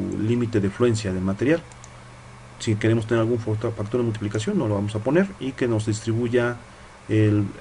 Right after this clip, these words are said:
el, gráficamente cuál es el factor de seguridad sobre ese elemento, ¿no? En este caso pues ya nos muestra aquí un factor de seguridad de uno punto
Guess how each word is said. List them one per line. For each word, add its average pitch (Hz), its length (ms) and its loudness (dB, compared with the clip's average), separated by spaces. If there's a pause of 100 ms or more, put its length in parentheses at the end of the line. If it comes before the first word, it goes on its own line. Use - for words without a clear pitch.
el, 104 400 0
gráficamente 113 640 0
cuál - 220 0
es 110 100 -4
el 107 80 -2
factor 104 320 -4
de 104 60 -2
seguridad 101 340 -2
sobre 95 240 -2
ese 101 120 -4
elemento, 87 460 -10
¿no? 143 160 -2 (600)
En 131 60 0
este 135 200 -2
caso 123 280 0
pues 110 120 2
ya 113 100 6
nos 113 140 4
muestra 110 320 0
aquí 113 180 -4
un 113 140 0
factor 104 340 -2
de 104 60 -6
seguridad 123 480 0 (640)
de 104 120 2
uno 113 240 4
punto 120 540 0